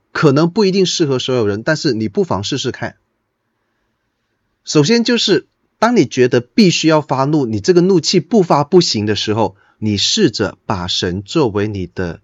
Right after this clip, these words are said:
抒发对象。这句话听起来有点大逆不道啊。可能有很多人会觉得说，怎么可以向神发怒？怎么可以向神抱怨？好，我们很快的看一下前面讲到的一个例子。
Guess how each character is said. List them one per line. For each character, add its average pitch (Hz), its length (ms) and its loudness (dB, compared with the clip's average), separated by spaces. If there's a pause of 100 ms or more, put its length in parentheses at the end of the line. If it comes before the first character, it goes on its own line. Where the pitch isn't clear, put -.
抒 127 300 -2
发 113 300 -6
对 117 180 -4
象。 95 320 -6 (2250)
这 135 140 -2
句 131 100 -2
话 131 140 2
听 123 160 -2
起 120 140 -2
来 104 100 2
有 107 100 2
点 101 200 -2
大 117 160 0
逆 110 140 -2
不 98 140 -6
道 101 180 0
啊。 87 200 -10 (1120)
可 175 140 4
能 240 220 2
有 220 100 6
很 214 140 2
多 202 100 6
人 170 140 6
会 190 120 6
觉 143 120 0
得 139 100 2
说， 160 160 0
怎 135 160 0
么 165 60 2
可 202 120 0
以 170 60 6
向 185 160 0
神 143 180 -2
发 160 180 0
怒？ 175 200 2 (180)
怎 - 140 4
么 214 80 4
可 226 100 -2
以 196 60 4
向 196 160 -2
神 175 160 2
抱 185 220 2
怨？ 185 260 2 (1500)
好， 175 80 6
我 190 60 8
们 214 160 4
很 170 180 0
快 202 200 2
的 156 80 0
看 185 220 -2
一 165 40 0
下 170 140 -2
前 143 180 -4
面 156 160 0
讲 202 200 -2
到 143 120 0
的 117 80 -4
一 113 60 -6
个 135 120 -2
例 139 200 -4
子。 - 260 -14